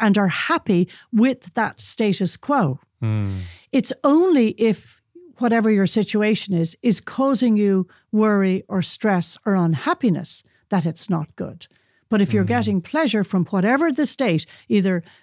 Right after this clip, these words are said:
Speaker 1: you know, being single and not having any sexual intimacy, being in a couple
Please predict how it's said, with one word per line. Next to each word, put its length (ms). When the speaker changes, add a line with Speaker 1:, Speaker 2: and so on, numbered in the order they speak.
Speaker 1:
you 240
know, 140
being 320
single 720
and 200
not 260
having 280
any 160
sexual 400
intimacy, 540
being 240
in 100
a 80
couple 640